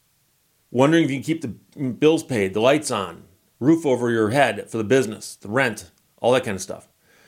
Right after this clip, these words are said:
You lay awake at night thinking about that kind of stuff. What if this business has a downturn? You know?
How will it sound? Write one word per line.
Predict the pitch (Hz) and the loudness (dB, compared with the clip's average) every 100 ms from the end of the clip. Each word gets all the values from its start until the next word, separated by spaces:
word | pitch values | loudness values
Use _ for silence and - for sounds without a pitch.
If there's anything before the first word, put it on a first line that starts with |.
| _ | _
You | - 123 135 | -4 0 2
lay | 127 170 | 4 4
awake | 160 147 147 | 6 4 2
at | 147 127 | -4 -4
night | 127 120 | -6 -6
thinking | - 170 185 170 | -2 0 2 0
about | 131 131 120 | 4 2 4
that | 131 143 - | 0 0 -2
kind | 127 135 123 | -6 -6 -4
of | |
stuff. | - - 98 - - _ _ _ _ _ | -4 -2 -2 -4 -20 _ _ _ _ _
What | - 143 165 - 175 | 2 4 4 2 4
if | 165 185 - - _ | 4 4 -4 -20 _
this | 104 131 131 | 0 2 2
business | 107 143 135 135 | 2 2 2 -2
has | 131 110 | -2 -2
a | |
downturn? | 104 113 117 123 95 92 - _ _ _ _ _ _ _ _ _ | -2 -2 -2 -4 -8 -14 -16 _ _ _ _ _ _ _ _ _
You | - 127 | -2 0
know? | 104 98 | 0 -4